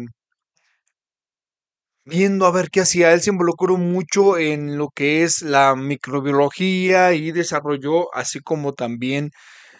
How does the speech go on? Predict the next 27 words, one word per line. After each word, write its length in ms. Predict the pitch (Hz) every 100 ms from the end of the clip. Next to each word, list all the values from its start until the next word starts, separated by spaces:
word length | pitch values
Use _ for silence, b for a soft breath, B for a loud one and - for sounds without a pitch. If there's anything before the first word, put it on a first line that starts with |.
| b -
dio 520 | 120 131 147 147 -
pauta 640 | 160 165 156 - 160 131
a 60 | 135
la 320 | 135 127 123 117
formación 720 | - 139 139 135 - 143 147
de, 600 | 143 139 127 117 113 107 - _ _ _ _ _ -
de 320 | 110 113 117
nuevas 360 | 123 139 156 -
teorías 540 | 135 143 151 160 156
y 60 | 135
así 220 | 123 139 139
derribó 720 | 135 135 139 127 139 143 139
una 400 | 127 131 151 147
que 160 | - 139
otra, 480 | 135 151 170 185 170 B B -
muy 180 | 165
importante 760 | 202 175 135 135 - 165 170 151
de 120 | 139
hecho. 300 | 139 196 214 _ _ _ B B B
Este 380 | 185 185 -
gran 240 | 190 190 190
científico 560 | 196 165 180 190 196
nació 500 | 170 156 - 170 180
el 260 | 165 147 139
veintisiete 880 | 135 135 135 139 - - 147 147 160
de 180 | 147 135
diciembre 640 | 127 - 147 165 208